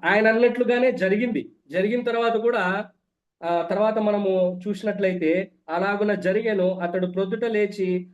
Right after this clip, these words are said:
ఆ బొచ్చును" ఏం చేశాడంట, నీళ్ళతో పిండితే, నీళ్ళంతా పాత్రలోకి పిండితే నిండేంత నీళ్ళు వచ్చినాయంట కదా, అంతగా వచ్చినాయి. అప్పుడు గిద్యోను, "నీ కోపము నా మీద నుండనీయకుము, ఇంకొక మారే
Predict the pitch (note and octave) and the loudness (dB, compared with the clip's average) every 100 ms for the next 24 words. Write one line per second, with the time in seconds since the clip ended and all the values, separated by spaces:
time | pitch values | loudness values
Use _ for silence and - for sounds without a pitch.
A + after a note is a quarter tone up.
0 | _ - D#3 D#3+ F#3 F3+ A3 A3 G#3+ G#3 | _ -6 -4 -2 -2 -2 -2 0 0 0
1 | G3+ F#3+ F3 E3+ D#3 E3+ - _ D#3 F#3 | -2 -2 -2 -4 -6 -6 -12 _ -2 2
2 | G#3 G#3+ G3+ G#3+ G#3+ G#3+ F#3 F3 F#3+ - | 2 2 0 2 0 2 0 0 -2 -6
3 | _ _ _ - F3+ A3 A3 A3 A3+ A3+ | _ _ _ -2 0 2 2 0 -2 -2
4 | G#3+ G#3+ A3+ A3+ A3 - G3+ G3+ - F3 | 0 0 -2 -2 -2 -2 -6 -4 -2 0
5 | F#3 E3+ E3 F#3+ G#3 G#3+ G3+ G3+ F#3 E3 | 0 -2 0 0 2 2 0 0 -2 0
6 | D#3+ A#3 G#3+ F3+ - D3+ B2 A2+ - - | 0 0 -2 -4 -6 -6 -6 -10 -18 -6
7 | E3 G#3+ - _ _ - E3+ G3 G#3+ G3+ | -4 -4 -8 _ _ -4 0 4 6 6
8 | F3+ D3 B2 _ _ - E3+ G3+ F#3 G3+ | 4 -2 -4 _ _ -2 2 4 4 2
9 | F#3 A#3+ A#3 G3 G3 G3 G3+ G#3+ A#3 A#3 | 4 4 6 6 6 4 4 2 2 2
10 | A#3 A3 G#3 G3+ G3+ G3 F3+ F#3+ G#3 G#3+ | 0 2 2 2 2 2 2 0 0 0
11 | G3 E3 D#3+ F3 F3+ F#3+ A3+ B3 B3 A#3 | -2 -2 -2 -2 -2 -4 -2 -2 -2 -2
12 | A3+ A#3 A#3 A3+ A3 | 0 2 2 0 -4